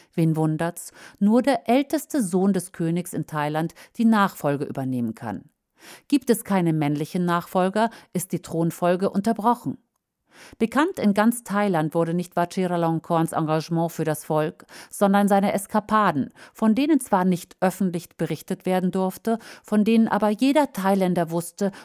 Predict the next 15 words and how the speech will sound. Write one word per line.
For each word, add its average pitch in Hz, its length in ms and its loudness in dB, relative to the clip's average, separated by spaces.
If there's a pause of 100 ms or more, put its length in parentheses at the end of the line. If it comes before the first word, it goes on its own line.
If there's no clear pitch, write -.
und 151 200 -4
hinter 160 240 -2
vorgehaltener 190 800 0
Hand 175 180 -2
sprach. - 640 -6 (480)
Das 240 220 -2
ging 320 180 6
sogar 208 300 4
so 262 260 2
weit, 165 360 -2 (220)
dass 185 140 -4
sein 170 140 0
Vater, 170 500 -2
König 190 340 -2
Bhumipol, 190 680 0